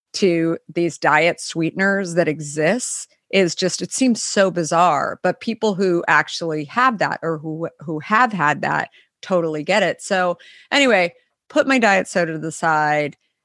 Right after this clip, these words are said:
just as a test. Uh, it wasn't pretty for a couple of weeks. I mean, I had massive headaches. I felt really sick, sicker than I had ever felt, 'cause I was going through this big detox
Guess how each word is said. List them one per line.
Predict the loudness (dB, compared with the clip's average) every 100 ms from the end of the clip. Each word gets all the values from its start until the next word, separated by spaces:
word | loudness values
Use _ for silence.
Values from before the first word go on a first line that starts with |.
| _ -4
just | -2 -2 -8 -20 _ _ 0
as | 2
a | 0
test. | -2 2 4 2 0 -12 _ -2
Uh, | 2 2 2 0
it | 2
wasn't | 2 2 -2 -4
pretty | -2 0 0 -2
for | -2 0 0 -2
a |
couple | -2 -2 -2
of | -4
weeks. | -2 -2 -2 -4 -4
I |
mean, | -2 0
I | 0
had | 2 0
massive | 0 2 2 2 -2 -2
headaches. | 0 2 2 2 2 -2 -8
I | -6
felt | -2 2 2 0 _ _
really | -4 -2 0 -2
sick, | -2 2 2 0
sicker | -4 -4 -2 -2
than | 0 0
I | 2
had | 4
ever | 2 0
felt, | -2 0 2 0 -4 -20 _
'cause | -2 0
I |
was | 2 0
going | -2 -2
through | -6
this | -8 -8
big | -4 -4 -2
detox | -4 -2 -4 -8 -10 -12